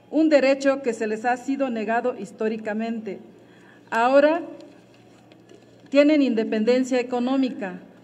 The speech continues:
porque ellas administran y deciden en qué gastar sus ingresos.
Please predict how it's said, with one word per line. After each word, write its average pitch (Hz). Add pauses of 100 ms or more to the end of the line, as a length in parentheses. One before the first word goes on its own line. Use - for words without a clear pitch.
(100)
porque 247
ellas 262
administran 240
y 208
deciden 240 (120)
en 220
qué 269
gastar 220
sus 233
ingresos. 214